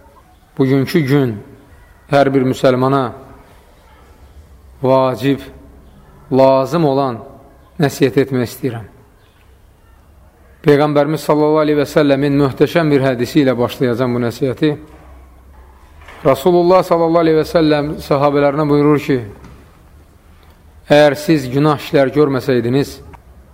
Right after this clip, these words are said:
qorxuram, daha böyük günaha batardınız.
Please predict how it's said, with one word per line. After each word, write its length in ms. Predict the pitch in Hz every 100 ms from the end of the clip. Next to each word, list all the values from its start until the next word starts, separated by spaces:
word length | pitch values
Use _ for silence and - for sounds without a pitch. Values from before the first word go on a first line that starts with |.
| _ - - _ _ - -
qorxuram, 540 | 135 127 - 147 139 139 - - - _ _ _ _ _ 156
daha 300 | 139 135 175 143
böyük 340 | 147 139 -
günaha 260 | 143 127 135
batardınız. 680 | 120 123 113 113 107 -